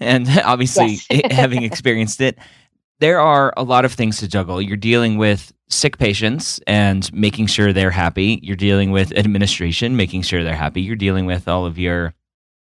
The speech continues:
Speaker 1: your ancillary staff and making sure they're happy. Why do you still encourage, why would you still encourage your daughter to go into medicine?
Speaker 2: Well, I, I really think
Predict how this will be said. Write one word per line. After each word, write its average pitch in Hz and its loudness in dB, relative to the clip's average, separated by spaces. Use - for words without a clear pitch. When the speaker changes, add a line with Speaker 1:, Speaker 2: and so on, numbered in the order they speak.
Speaker 1:
your 98 0
ancillary 98 0
staff 90 -2
and 92 -4
making 95 -4
sure 90 -2
they're 90 2
happy. 90 -2
Why 131 2
do 175 -6
you 160 -4
still 123 4
encourage, 107 0
why 117 2
would 165 2
you 135 2
still 104 0
encourage 92 -4
your 101 2
daughter 101 4
to 98 -6
go 98 -2
into 95 -4
medicine? 92 -4
Speaker 2:
Well, 302 6
I, 339 2
I 240 6
really 226 -4
think 180 -2